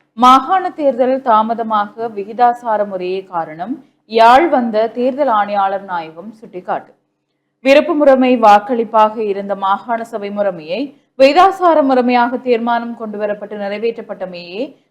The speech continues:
தேர்தல் காலம் தாழ்த்தி செல்ல காரணம்" என தேர்தல் ஆணையாளர் நாயகம் சமன் ஸ்ரீ ரத்நாயக்க தெரிவித்தார் என்பது ஈழநாட்டு பத்திரிகையின் பிரதான செய்தியாக இருக்கிறது. அதனைத் தொடர்ந்து ஏனைய முற்பக்க செய்திகளுக்குள்,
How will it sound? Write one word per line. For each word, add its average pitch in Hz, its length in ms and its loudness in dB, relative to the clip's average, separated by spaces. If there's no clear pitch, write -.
தேர்தல் 262 440 6
காலம் 240 460 2
தாழ்த்தி 233 420 2
செல்ல 233 260 -6
காரணம்" 240 500 0
என 170 320 -8
தேர்தல் 196 420 -6
ஆணையாளர் 220 640 0
நாயகம் 196 600 -8
சமன் 311 480 2
ஸ்ரீ 269 340 -4
ரத்நாயக்க 226 760 -2
தெரிவித்தார் 214 580 -4
என்பது 202 420 -8
ஈழநாட்டு 180 380 -8
பத்திரிகையின் 180 520 -12
பிரதான 208 420 0
செய்தியாக 175 560 -6
இருக்கிறது. 175 560 -10
அதனைத் 269 280 6
தொடர்ந்து 320 440 0
ஏனைய 277 300 4
முற்பக்க 254 400 -4
செய்திகளுக்குள், 240 880 -4